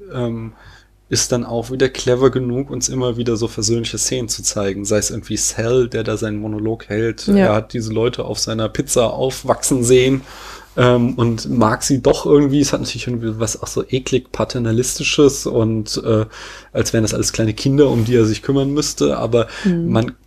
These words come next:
Speaker 2: kann ihm ja schon auch abnehmen, dass da Empathie dabei ist.
Speaker 1: Ja, der
Speaker 2: Dann
Speaker 1: mag den, ich mein, der mag Mookie, der sagt, der sei
Speaker 2: Genau.
Speaker 1: sowas wie sein dritter Sohn.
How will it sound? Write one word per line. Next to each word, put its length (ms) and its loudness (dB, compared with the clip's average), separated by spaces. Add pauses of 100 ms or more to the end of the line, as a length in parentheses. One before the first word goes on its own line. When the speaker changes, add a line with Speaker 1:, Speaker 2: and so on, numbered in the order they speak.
(240)
Speaker 2:
kann 240 -2
ihm 160 2
ja 100 6
schon 320 -2
auch 220 -4
abnehmen, 500 -6
dass 160 -2
da 120 -4
Empathie 480 -6
dabei 360 0
ist. 420 -8 (140)
Speaker 1:
Ja, 80 2
der 140 4
Speaker 2:
Dann 160 4
Speaker 1:
mag 180 -2
den, 240 6
ich 220 -4
mein, 100 2
der 140 2
mag 340 -6
Mookie, 340 0
der 140 6
sagt, 260 2
der 120 0
sei 180 2
Speaker 2:
Genau. 160 4
Speaker 1:
sowas 340 -2
wie 80 0
sein 220 2
dritter 380 0
Sohn. 460 2